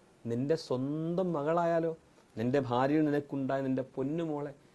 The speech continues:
നീ വ്യഭിചരിക്കാൻ നീ ഇഷ്ടപ്പെടുന്നുണ്ടോ?" ആ സ്വഹാബി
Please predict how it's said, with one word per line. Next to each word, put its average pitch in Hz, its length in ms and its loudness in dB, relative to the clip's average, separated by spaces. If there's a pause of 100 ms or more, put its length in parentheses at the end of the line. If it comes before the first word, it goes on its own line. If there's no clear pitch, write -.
(160)
നീ 139 120 -6
വ്യഭിചരിക്കാൻ 127 500 -2
നീ 113 100 -4
ഇഷ്ടപ്പെടുന്നുണ്ടോ?" 95 600 -10 (1000)
ആ - 20 -12 (120)
സ്വഹാബി 120 460 -2